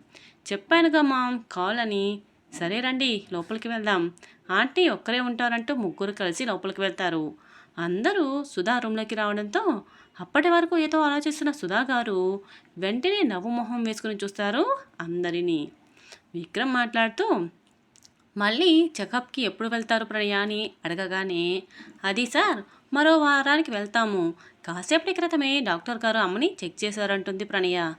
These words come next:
ప్రణయ్ చెప్పిన మాట విక్రమ్కి అలాగే శ్యామల గారికి అర్థం కాదు. వాళ్ళిద్దరి ఫేస్లో చూసిన ప్రణయ్కి విషయం అర్థం కావడంతో పక్కింటి జానకి గారు వాళ్ళ చెల్లి కొడుకే సర్జరీ చేసిన డాక్టర్ అని ఇంతకు ముందుగానే వాళ్ళిద్దరూ వచ్చి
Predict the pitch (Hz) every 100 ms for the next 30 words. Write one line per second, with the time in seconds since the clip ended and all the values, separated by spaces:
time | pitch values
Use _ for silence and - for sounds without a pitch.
0 | - - - _ 214 247 466 453 427 403
1 | 262 233 240 208 214 208 170 240 240 226
2 | 247 247 254 247 - 185 202 202 202 196
3 | 349 330 160 185 196 202 180 170 160 -
4 | - - - _ 185 208 214 175 294 311
5 | 302 302 302 294 302 302 277 285 285 277
6 | 233 214 180 220 180 151 196 214 202 208
7 | 202 185 180 190 - - - _ - 196
8 | - 339 349 214 165 180 233 220 208 202
9 | 196 196 208 - - 262 269 254 - 185
10 | 185 202 202 254 392 208 165 196 202 196
11 | 208 185 160 151 190 185 180 175 175 -
12 | - - 320 311 320 196 208 247 294 294
13 | 277 269 240 285 262 311